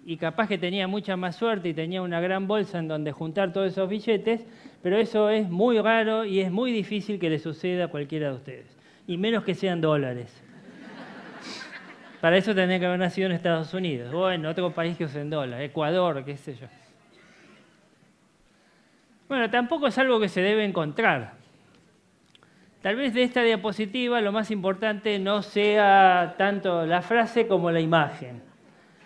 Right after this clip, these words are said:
¿Por qué se los digo? Porque la proxi-, todos aquellos que tengan auto, la próxima vez que pierdan la llave, no miren a sus hijos o a su pareja,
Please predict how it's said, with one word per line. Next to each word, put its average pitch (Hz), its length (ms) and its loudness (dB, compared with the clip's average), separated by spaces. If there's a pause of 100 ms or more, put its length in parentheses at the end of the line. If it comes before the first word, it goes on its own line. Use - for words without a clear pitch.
¿Por 170 220 -2
qué 220 140 2
se 220 120 2
los 202 160 6
digo? 202 340 4
Porque 156 220 -2
la 160 160 4
proxi-, 208 420 -4
todos 220 280 0
aquellos 202 340 0
que 202 80 2
tengan 208 320 2
auto, 185 340 4
la 156 120 2
próxima 190 320 -2
vez 185 160 0
que 170 100 2
pierdan 190 380 2
la 196 100 2
llave, 196 540 4 (280)
no 214 180 0
miren 208 400 -2
a 175 100 -2
sus 165 260 -8
hijos 202 340 -4
o 175 60 -2
a 170 80 -2
su 165 300 -6
pareja, 208 600 2